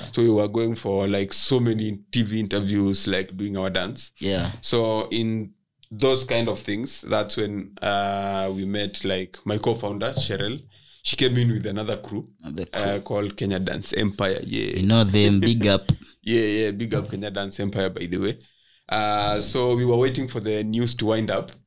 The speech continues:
Speaker 2: Yeah.
Speaker 1: Uh, then we do the show. So we decided to go and sit outside, like, on a balcony. Uh, so while we were chilling up, I don't know how everyone went back.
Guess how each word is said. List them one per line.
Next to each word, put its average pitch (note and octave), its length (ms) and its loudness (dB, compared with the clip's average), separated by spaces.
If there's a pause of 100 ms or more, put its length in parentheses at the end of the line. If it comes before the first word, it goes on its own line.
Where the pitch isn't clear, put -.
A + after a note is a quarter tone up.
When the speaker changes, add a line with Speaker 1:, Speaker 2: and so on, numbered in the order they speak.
Speaker 2:
Yeah. F#2+ 220 -2
Speaker 1:
Uh, G#2 240 0
then A2+ 220 -2
we D2+ 80 -6
do A#2 140 -4
the G#2 120 -4
show. G#2 340 -4 (220)
So A2+ 240 -2
we A2 80 0
decided A#2+ 460 -4
to G#2 80 -12
go A2 220 -2
and G#2 180 -6
sit G#2 200 -6
outside, G2+ 520 -4
like, F#2 280 -6 (240)
on G#2 120 -2
a - 20 -2
balcony. G2 720 -4 (560)
Uh, F#2+ 380 -2
so A#2+ 220 2
while A#2 180 2
we A#2+ 80 0
were A2 100 0
chilling A#2 320 -2
up, A2+ 300 -6 (140)
I A#2 100 0
don't D#3 140 4
know D#3 100 4
how C3+ 240 0
everyone A#2 500 -2 (160)
went C#3+ 320 -2
back. A#2 340 -8